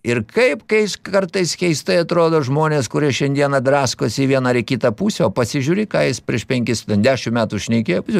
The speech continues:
visiškai ką kita. Tai kilo klausimas, kada jis nesuprato, arba kada jis melavo. Vat jums yra instrumentai. Toliau perskaitysiu vieną komentarą į tą temą.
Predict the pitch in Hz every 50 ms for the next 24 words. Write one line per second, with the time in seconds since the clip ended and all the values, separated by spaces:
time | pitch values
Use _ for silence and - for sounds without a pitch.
0 | 165 180 302 294 - 330 - - 320 302 - - - - - 139 - - - _
1 | _ _ _ _ _ _ _ _ _ _ _ _ _ _ _ _ _ _ _ _
2 | _ - 127 95 135 143 143 135 131 139 127 110 110 113 107 - - 139 135 160
3 | 156 120 - - 120 113 - - 90 - 95 95 98 104 - - 90 - - _
4 | - 92 92 90 92 - 113 120 139 147 120 - 98 87 80 80 85 87 - 82
5 | - - - _ _ _ _ _ _ _ _ _ _ _ _ _ _ _ _ _
6 | _ _ _ _ _ _ _ _ _ _ _ _ _ - 151 - - - 294 285
7 | 233 - 254 247 254 262 262 214 - - 262 269 262 214 170 98 - - - -
8 | _ _ _ _ _ _ _ _ _ _ _ _ _ _ _ _ _ _ _ _
9 | _ _ _ 214 226 247 262 254 214 254 254 247 220 - - 240 208 233 220 -
10 | - 220 214 214 214 202 196 175 196 190 185 185 185 180 165 202 185 92 190 190
11 | - 101 190 180 160 - - _ _ _ _ _ _ _ _ _ _ _ _ _
12 | _ 131 113 - 143 135 110 - 160 143 110 92 -